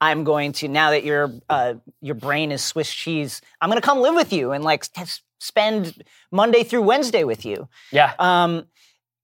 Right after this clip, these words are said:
Speaker 1: so I thought that was actually quite effective.
Speaker 2: Yeah, the, I
Speaker 1: Um,
Speaker 2: thought Roland's storyline in some way made a little bit more sense
Speaker 1: Yeah.
Speaker 2: than Wayne's over the course of the season.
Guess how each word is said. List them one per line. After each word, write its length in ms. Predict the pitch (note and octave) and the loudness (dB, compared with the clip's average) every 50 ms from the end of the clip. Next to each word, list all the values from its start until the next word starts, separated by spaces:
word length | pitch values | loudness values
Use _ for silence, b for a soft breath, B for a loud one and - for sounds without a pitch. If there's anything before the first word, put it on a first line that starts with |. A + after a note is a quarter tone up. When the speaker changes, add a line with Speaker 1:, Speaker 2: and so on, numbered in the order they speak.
| _ _ _ _ | _ _ _ _
Speaker 1:
so 180 | - - B3+ B3 | 0 2 4 4
I 140 | G3 B3 C#4 | 6 6 6
thought 240 | - - F#4 F4 - | 6 6 6 6 8
that 180 | C#4 C#4+ C#4 B3 | 6 6 6 6
was 100 | G#3 A3+ | 6 6
actually 300 | G#3 G#3 - - F3 D3+ | 4 4 4 0 0 0
quite 340 | - - - A#3 A#3 G#3 | 0 2 4 6 6 6
effective. 640 | E3+ C3+ - - A3 G#3+ - - B2 - - - - | 4 4 4 4 4 4 2 -2 -8 -8 -8 -2 2
Speaker 2:
Yeah, 240 | D#3+ G3+ B3 A#3+ G3+ | 6 6 6 6 4
the, 120 | - G3+ G3 | 2 2 4
I 260 | G3 F#3 F3+ F3 A#3 | 6 6 8 8 8
Speaker 1:
Um, 60 | A#3+ | 8
Speaker 2:
thought 180 | C#4+ D#4+ D4 G#3+ | 8 6 6 6
Roland's 400 | G3+ A3+ B3 B3+ A#3 A3+ - - | 4 4 4 2 0 -2 -4 -2
storyline 420 | - G#3 G#3 G#3 F#3+ F#3+ F3+ F3 | -2 0 0 2 2 2 2 2
in 120 | D#3+ D#3 C#3+ | 0 -2 -4
some 200 | - E3+ E3+ E3 | -4 -4 -2 0
way 140 | D#3+ D3+ | -2 -2
made 480 | C3+ C3+ C3+ C#3 C#3 C#3+ D3 C#3+ C#3 C#3 - _ _ _ _ _ _ - | -2 -4 -4 -4 -2 -2 -2 -2 -4 -6 -12 _ _ _ _ _ _ -6
a 60 | C3 | -4
little 320 | C#3 C#3 D#3+ F3+ F3+ F3+ D#3+ | -2 0 0 2 2 2 2
bit 140 | D3+ C#3 | 0 -2
more 200 | B2 B2+ B2+ B2 | -2 -2 -2 -4
sense 500 | B2 - - D3 C#3 C3 A#2+ A#2 - - - | -4 -4 -2 -2 -2 -2 -2 -6 -12 -10 -6
Speaker 1:
Yeah. 180 | - D3 A2+ F2 | -4 -2 -2 -2
Speaker 2:
than 200 | C3+ B2+ B2 A#2 | -2 -4 -6 -6
Wayne's 280 | C3 C3 C3 B2+ A#2 | -6 -6 -6 -6 -8
over 140 | B2 A2+ A2+ | -8 -8 -6
the 60 | A2+ A2+ | -8 -8
course 220 | - C3+ B2+ A#2 - | -6 -6 -6 -6 -6
of 60 | C3 | -8
the 20 | |
season. 320 | A#2+ D#3+ D#3+ B2 B2+ C3 | -6 -6 -6 -6 -6 -10